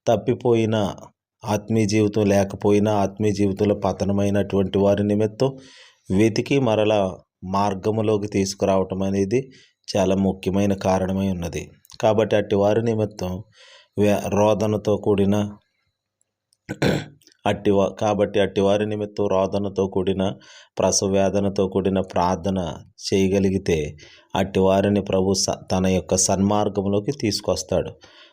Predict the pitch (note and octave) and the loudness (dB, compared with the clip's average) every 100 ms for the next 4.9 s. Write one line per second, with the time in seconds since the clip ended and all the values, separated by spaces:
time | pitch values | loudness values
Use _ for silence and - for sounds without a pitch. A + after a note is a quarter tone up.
0 | _ E2+ F#2 G#2 G#2+ A#2 A2+ G#2 - - | _ -4 0 0 2 2 4 4 2 -10
1 | _ - - - G2+ G2+ A2 F2+ G2 - | _ -20 -20 -6 -2 0 0 0 -4 -4
2 | G2+ G#2 G#2 G#2 G#2 G2+ G#2 G#2+ A2+ C3 | -2 0 2 2 2 0 -2 -4 -4 -4
3 | - _ _ F2 G2 G2+ G#2 G#2+ G#2+ F#2+ | -8 _ _ 0 2 2 2 2 0 -4
4 | - - G2 F#2+ F#2 - G2 F#2+ | -6 -4 0 2 0 0 -2 -2